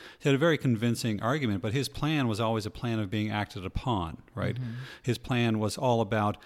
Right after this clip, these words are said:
Speaker 1: "Let me show you what to do. Let me take you, guide you through it. You don't have to do anything. You don't have to think for yourself. You don't have to make any decisions at all. You don't have to choose a single thing. Follow my plan, and I will guarantee that you're able to come back to Heavenly Father."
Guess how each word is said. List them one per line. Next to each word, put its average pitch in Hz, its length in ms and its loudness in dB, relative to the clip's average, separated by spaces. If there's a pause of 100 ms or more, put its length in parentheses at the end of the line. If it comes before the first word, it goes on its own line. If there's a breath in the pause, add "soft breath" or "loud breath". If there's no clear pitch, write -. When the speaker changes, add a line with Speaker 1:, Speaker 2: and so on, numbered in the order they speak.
(140 loud breath)
Speaker 1:
"Let 135 100 0
me 165 80 4
show 147 420 4
you 95 560 0 (240)
what 117 340 2
to 120 80 -6
do. 90 380 -2 (300)
Let 127 120 0
me 135 80 4
take 147 420 0
you, 113 140 2
guide 120 340 2
you 107 140 2
through 143 300 2
it. 95 80 2
You 117 120 2
don't 185 80 2
have 185 100 0
to 131 100 0
do 123 120 4
anything. 139 240 2
You 107 80 0
don't 120 100 -2
have 95 80 -6
to - 40 -16
think 139 160 -2
for - 80 -4
yourself. 131 400 0
You 123 60 -4
don't 113 60 0
have 113 100 -2
to 117 60 -4
make 107 140 0
any 110 120 2
decisions 107 460 2
at 107 60 0
all. 120 120 4
You 117 60 2
don't 120 120 -2
have 101 80 -2
to - 40 -6
choose 123 260 0
a 104 40 -2
single 95 300 -2
thing. 104 420 2 (680 loud breath)
Follow 135 340 4
my 139 200 4
plan, 95 460 -2
and 110 140 -2
I 123 80 2
will 113 100 4
guarantee 113 640 2
that 104 240 -2
you're 110 140 -2
able 110 200 0
to - 80 -8
come 110 220 0
back 101 280 0 (180)
to - 120 -8
Heavenly 101 220 -2
Father." 110 380 -2